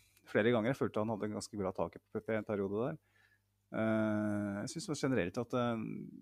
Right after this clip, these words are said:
P P i går var veldig flink til å være i posisjon. Han kom til muligheter. Han, han, som du sier, han hadde seks nøkkelpasninger. Det er veldig bra, det. Han hadde flest driblingsforsøk på banen. Eh, lyktes bare med en tredjedel, men allikevel.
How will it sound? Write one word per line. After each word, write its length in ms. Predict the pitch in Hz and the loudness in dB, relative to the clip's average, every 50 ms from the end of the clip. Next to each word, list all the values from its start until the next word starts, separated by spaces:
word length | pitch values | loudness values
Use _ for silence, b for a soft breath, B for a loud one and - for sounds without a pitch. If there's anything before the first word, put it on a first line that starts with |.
| - - _ _ _ _ _ _ _ - | -20 -20 _ _ _ _ _ _ _ -8
P 80 | - 139 - | -8 -8 -2
P 200 | - 117 113 127 - - - - - _ _ _ _ _ _ _ - | 0 2 2 2 2 -2 -8 -20 -20 _ _ _ _ _ _ _ -6
i 60 | - 131 | -4 2
går 160 | 117 113 113 135 | 6 6 6 8
var 60 | 139 123 | 8 6
veldig 100 | 113 123 | 6 4
flink 380 | - - - 101 95 110 - - | 2 -2 -2 -2 -2 -2 -4 -2
til 160 | - 139 120 120 | 0 0 2 4
å 140 | 117 117 | 4 6
være 260 | 113 120 98 82 90 95 | 6 8 6 6 6 2
i 80 | - | -2
posisjon. 480 | - 113 - 120 - - - 117 135 151 | -6 -8 -8 -8 -8 -6 -6 -4 -2 -2
Han 120 | 135 - - | -4 -4 -2
kom 220 | - 104 92 92 - _ | -2 -2 -2 -4 -6 _
til 240 | - 123 120 117 120 - _ _ _ _ _ _ _ _ - | 0 0 0 0 0 -4 _ _ _ _ _ _ _ _ 0
muligheter. 520 | 135 123 113 101 92 95 101 - - 143 135 | 2 4 4 4 4 4 2 2 0 0 0
Han, 100 | 123 120 | 0 0
han, 120 | 120 113 110 107 101 | -2 -2 -4 -4 -6
som 120 | - 123 | -4 -4
du 80 | 117 113 | -4 -4
sier, 260 | - - 101 101 110 | -4 -2 -2 0 0
han 120 | 120 120 | 0 0
hadde 140 | 113 107 107 - | -2 -4 -4 -6
seks 300 | - 101 - - - - | -8 -10 -10 -10 -6 -6
nøkkelpasninger. 600 | 101 - - - - 87 87 - - 110 135 156 156 | -6 -6 -6 -6 -6 -6 -6 -4 -6 -6 -6 -4 -4
Det 80 | 113 | -2
er 200 | 107 110 107 104 101 | 0 0 0 0 -2
veldig 240 | 92 87 87 90 95 98 95 95 98 - - - - | -2 -2 -4 -4 -2 -2 -4 -4 -6 -8 -8 -4 0
bra, 140 | 101 87 90 117 127 | 2 4 4 4 2
det. 140 | 117 120 143 | 2 0 -2
Han 160 | 143 123 110 113 | -2 -2 -2 0
hadde 220 | 107 101 107 107 107 104 107 104 | 0 0 2 2 2 0 -2 -2
flest 300 | - - 92 95 - 104 | -2 0 0 0 0 -2
driblingsforsøk 500 | 98 87 87 87 - - 85 101 92 87 | -2 -2 -4 -6 -8 -6 -4 -4 -2 -2
på 80 | 104 | 0
banen. 300 | 101 90 87 98 110 123 - - | 0 0 0 -2 -6 -8 -8 -8
Eh, 240 | - - - 107 107 104 101 | -6 -6 -4 -4 -4 -4 -4
lyktes 240 | 95 - - - | -6 -6 -10 -4
bare 160 | - 104 87 92 | -2 -2 0 0
med 80 | 95 | -2
en 60 | 92 98 | -4 -4
tredjedel, 320 | 85 85 95 110 131 143 | -4 -2 -2 -2 -2 -2
men 160 | 135 123 120 | -2 -4 -4
allikevel. 440 | 117 110 107 98 - 104 104 113 143 | -2 -2 -2 0 0 0 0 0 0